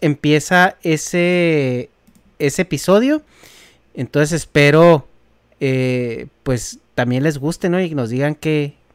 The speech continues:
qué les parece, pero,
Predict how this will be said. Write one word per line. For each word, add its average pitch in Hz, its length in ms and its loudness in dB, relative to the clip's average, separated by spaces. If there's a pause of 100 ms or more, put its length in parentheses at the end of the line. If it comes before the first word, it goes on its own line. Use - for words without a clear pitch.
(120)
qué 135 100 -2
les 151 160 -4
parece, 170 500 -2 (680)
pero, 120 800 0